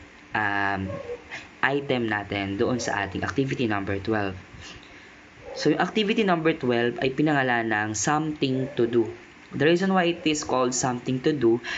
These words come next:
simply because it is all about arithmetic series. And aside from that, it is the sum of arithmetic sequence. So, yung topic natin ngayong araw ay under ng sum of arithmetic sequence. Kapag sinabi nating sum,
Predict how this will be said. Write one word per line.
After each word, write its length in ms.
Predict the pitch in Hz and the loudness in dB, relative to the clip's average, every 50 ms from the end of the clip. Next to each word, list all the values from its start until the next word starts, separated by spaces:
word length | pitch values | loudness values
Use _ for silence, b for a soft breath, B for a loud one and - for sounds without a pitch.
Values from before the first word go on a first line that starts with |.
| B B | B B
simply 400 | B - 160 151 151 151 151 143 | B -2 0 0 2 2 0 0
because 560 | 143 143 143 151 131 120 117 120 120 - - - - | 0 0 0 0 0 0 0 -2 -2 -4 -4 -2 -2
it 160 | 147 143 - | -2 -2 -2
is 220 | 147 143 - - 143 | -2 -2 -2 0 0
all 140 | 127 123 123 | 0 0 0
about 320 | 123 123 120 117 113 - - - | 0 0 0 0 -2 -2 -2 -2
arithmetic 640 | 120 120 117 117 120 117 113 107 - 113 107 104 107 - B B B B B B - | 0 0 0 0 0 0 0 0 2 0 0 0 -2 -8 B B B B B B -8
series. 560 | - - 143 131 117 104 101 98 - - - - B B B B - - - | -2 0 2 2 2 2 0 -2 -4 -8 -10 -10 B B B B -10 -4 -2
And 400 | 117 117 113 113 110 110 104 101 98 - - - - | 0 0 0 0 -2 -4 -6 -8 -12 -16 -10 -6 -4
aside 240 | - - 123 120 117 | -2 0 0 0 0
from 320 | - 190 196 202 190 151 | 0 0 0 2 2 2
that, 240 | 135 123 131 143 139 - B B B B B B B - - - | 2 2 2 -2 -4 -10 B B B B B B B -6 -2 0
it 160 | 139 135 135 | 0 0 0
is 480 | - 127 131 127 127 - - - - - | 2 2 2 2 2 0 -2 -2 -2 0
the 320 | 135 127 117 113 113 110 | 2 2 4 2 2 0
sum 560 | 107 - - - 175 156 135 131 127 123 - | -2 0 0 2 2 2 2 0 -2 0 0
of 160 | 135 135 135 139 - - - | 0 0 0 -2 -4 -2 0
arithmetic 720 | 123 123 123 120 123 123 123 117 - - 120 107 - - | 0 2 0 0 2 2 2 2 2 2 0 0 0 -2
sequence. 560 | - - - 113 98 - - 101 101 98 95 | -6 -4 -4 -4 -4 -4 -4 -4 -4 -4 -2
So, 80 | - 107 | -2 -2
yung 80 | 104 107 | 0 0
topic 320 | 147 156 151 175 165 165 | 0 2 2 0 0 2
natin 320 | 156 143 139 143 139 131 | 0 0 0 0 0 0
ngayong 240 | 123 123 120 117 - | 0 0 0 0 0
araw 320 | 107 107 104 101 104 104 101 | 0 0 0 0 0 -2 -2
ay 80 | 101 | -2
under 320 | 90 107 107 110 107 113 107 | 0 0 0 0 0 0 0
ng 160 | 104 101 98 | 0 -2 -4
sum 480 | 95 - 127 123 131 139 151 147 147 | -4 -2 0 0 0 0 -2 -2 0
of 240 | - 107 107 107 - - B B B B B B B B 131 | 0 2 2 0 -2 -4 B B B B B B B B -2
arithmetic 640 | 135 135 123 - - 113 107 104 - 107 101 101 - | 0 0 0 -2 -2 -2 -2 -2 -2 -4 -4 -4 -4
sequence. 640 | - - 101 95 - - 101 95 92 92 92 - | -4 -4 -4 -4 -6 -6 -6 -6 -6 -6 -6 -6
Kapag 240 | - 113 - 131 135 | -6 -4 -4 -2 0
sinabi 320 | - 170 175 185 185 214 202 | 2 2 2 4 4 2 2
nating 320 | 202 202 - 220 208 190 | 0 0 0 0 -2 -2
sum, 480 | 190 - 202 185 127 117 113 113 120 | 0 2 2 2 2 2 0 0 -2